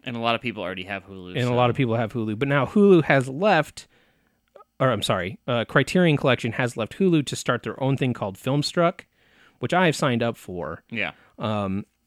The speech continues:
Speaker 2: but I feel like we don't necessarily now,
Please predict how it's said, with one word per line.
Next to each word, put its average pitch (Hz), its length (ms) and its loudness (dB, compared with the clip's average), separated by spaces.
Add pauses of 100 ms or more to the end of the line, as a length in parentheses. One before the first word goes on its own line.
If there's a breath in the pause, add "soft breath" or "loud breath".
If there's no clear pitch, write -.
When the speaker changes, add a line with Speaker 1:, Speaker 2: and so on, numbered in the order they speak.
(180)
Speaker 2:
but 131 180 0
I 127 120 0
feel 156 340 2
like 131 300 2
we 127 100 2
don't 139 300 2
necessarily 120 800 2
now, 107 400 0